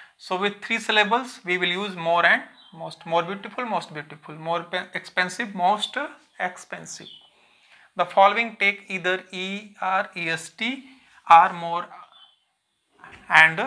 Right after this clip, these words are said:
most. We can use more or most either E or E S T. In comparative and superlative degree, in comparative and superlative degree. More able,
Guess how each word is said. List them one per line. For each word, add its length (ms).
most. 460
We 100
can 180
use 200
more 260
or 280
most 420
either 300
E 160
or 180
E 120
S 240
T. 160
In 160
comparative 600
and 220
superlative 600
degree, 300
in 100
comparative 520
and 120
superlative 500
degree. 340
More 200
able, 340